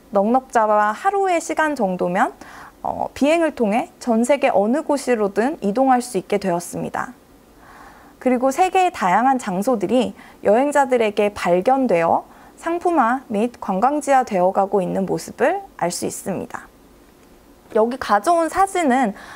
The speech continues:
어, 아마존 정글의 모습을 보여주고 있고요.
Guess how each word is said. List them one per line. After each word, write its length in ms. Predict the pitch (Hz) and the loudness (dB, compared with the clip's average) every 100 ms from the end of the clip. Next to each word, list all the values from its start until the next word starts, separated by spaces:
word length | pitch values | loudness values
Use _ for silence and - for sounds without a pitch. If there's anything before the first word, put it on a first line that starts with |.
| - | -12
어, 220 | - 175 190 | -2 0 2
아마존 960 | 180 226 320 311 311 285 269 254 226 | 0 2 2 2 0 2 2 2 0
정글의 800 | - 214 220 233 262 233 208 190 | 0 2 2 2 4 4 4 2
모습을 640 | 117 190 214 196 190 175 | 0 -4 -4 -2 0 0
보여주고 560 | 175 214 220 214 202 226 | 2 2 2 0 0 -2
있고요. 400 | - - 214 | -2 0 0